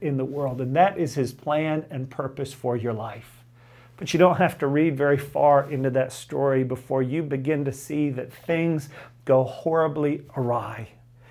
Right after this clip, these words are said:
You see, mankind has believed the lie that we could experience the good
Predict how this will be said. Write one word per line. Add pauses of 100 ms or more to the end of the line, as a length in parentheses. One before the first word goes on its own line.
You
see,
mankind
has
believed
the
lie (320)
that
we
could
experience
the
good